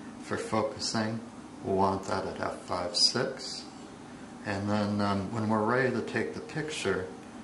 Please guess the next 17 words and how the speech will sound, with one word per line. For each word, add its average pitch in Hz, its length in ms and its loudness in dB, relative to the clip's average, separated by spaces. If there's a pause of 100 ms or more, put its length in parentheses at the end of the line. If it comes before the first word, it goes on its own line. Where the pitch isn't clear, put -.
(220)
we'll 95 120 -2
be 92 100 2
closing 120 840 4 (560)
the 95 60 -6
shutter 101 540 4
by 90 160 -2
pushing 90 460 -4
this 85 160 -2
triangular 98 640 0
thing 87 460 -4
down, 90 480 0 (600)
and 98 140 2
then 101 180 2
selecting 98 600 4
a - 60 -4
shutter 110 420 2
speed, 110 600 2